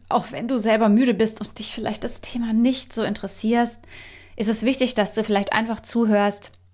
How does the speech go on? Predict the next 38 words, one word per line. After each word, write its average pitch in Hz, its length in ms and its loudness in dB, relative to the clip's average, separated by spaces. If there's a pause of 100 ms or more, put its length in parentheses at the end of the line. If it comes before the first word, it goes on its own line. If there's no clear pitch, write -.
und, 196 520 -4
ähm, 180 480 -4
ja, 196 280 2 (640)
der 233 140 4
anderen 247 360 4
Person 233 760 4 (440)
vielleicht, 233 680 0 (520)
ja, 214 200 6
keine 254 280 4
Lösung 277 420 6
bietest, 247 360 0
aber 220 160 4
ein 226 120 2
offenes - 440 -4
Ohr. 180 220 -6
Das - 360 -6
kann 226 240 4
uns 214 180 0
ja 196 180 -6
oft - 320 -6 (320)
ganz, 208 400 0
ganz 196 280 0
viel 170 180 -4
helfen, 233 360 0
dass - 200 -6
wir 175 120 -8
wissen, 214 220 -2
da 180 80 -4
gibt's - 300 -4
jemand, 190 320 -4
der 175 120 -6
hört 208 180 0
sich - 240 -8
meine 196 240 2
Sorgen 240 340 2
an. 208 360 2 (420)
Vielleicht 202 460 -2
hat - 260 -8